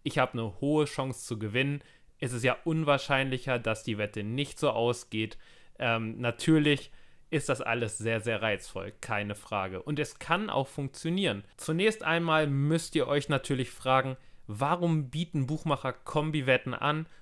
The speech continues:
und warum machen sie sogar Werbung dazu? Ich habe euch hier mal eine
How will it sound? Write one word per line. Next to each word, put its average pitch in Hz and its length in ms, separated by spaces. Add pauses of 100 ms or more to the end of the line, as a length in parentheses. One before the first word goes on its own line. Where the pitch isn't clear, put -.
und 131 180
warum 139 300
machen 135 260
sie 135 140
sogar 127 420
Werbung 139 460
dazu? 98 420 (320)
Ich 165 160
habe 135 160
euch 151 140
hier 156 180
mal 131 460
eine 113 300